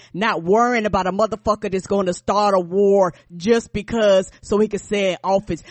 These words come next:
not worrying about a motherfucker just doing shit and all of a sudden taxes go up, food costs go up, all this shit go up, not worry about him doing stupid shit, and, and, and,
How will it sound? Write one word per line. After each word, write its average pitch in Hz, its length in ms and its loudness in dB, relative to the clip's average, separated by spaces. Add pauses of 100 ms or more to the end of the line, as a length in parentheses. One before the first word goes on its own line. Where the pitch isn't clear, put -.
not 214 300 -4
worrying 254 220 4
about 196 280 -2
a - 20 -4
motherfucker 202 520 -4 (140)
just 190 280 -2
doing 226 320 0
shit 214 320 -2
and 190 100 -10
all 202 140 0
of 180 60 -12
a 202 60 -6
sudden 185 320 -4
taxes 208 540 -4
go 185 280 0
up, 170 180 -6 (240)
food 240 260 2
costs 190 320 -2
go 185 220 0
up, 165 140 -6 (200)
all 226 240 4
this 220 220 -2
shit 196 220 -2
go 190 220 0
up, 180 120 -2 (160)
not 226 240 -2
worry 247 140 4
about 220 180 -2
him 226 140 -2
doing 196 260 -2 (120)
stupid 226 420 -2
shit, 202 280 -2 (140)
and, 196 240 -4
and, 208 240 -4
and, 202 160 -4